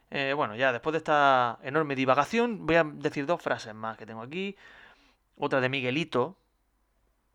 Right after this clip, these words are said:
de, ya sabéis, del hermano de Mafalda, que dice: "Francamente, yo no sé qué haría sin mí".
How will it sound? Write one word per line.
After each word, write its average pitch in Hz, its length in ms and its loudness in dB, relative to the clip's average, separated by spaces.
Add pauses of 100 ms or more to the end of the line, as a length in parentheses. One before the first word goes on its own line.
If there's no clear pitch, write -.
(200)
de, 104 480 -18 (240)
ya 120 80 -20
sabéis, 117 200 2
del 104 100 -6
hermano 117 260 2
de 113 80 0
Mafalda, 127 500 8 (1040)
que - 120 -12
dice: 123 200 -6
"Francamente, 151 960 4 (720)
yo 139 180 4
no 147 120 2
sé 156 240 4
qué 135 120 2
haría 131 200 6
sin 120 220 -4
mí". 160 260 -2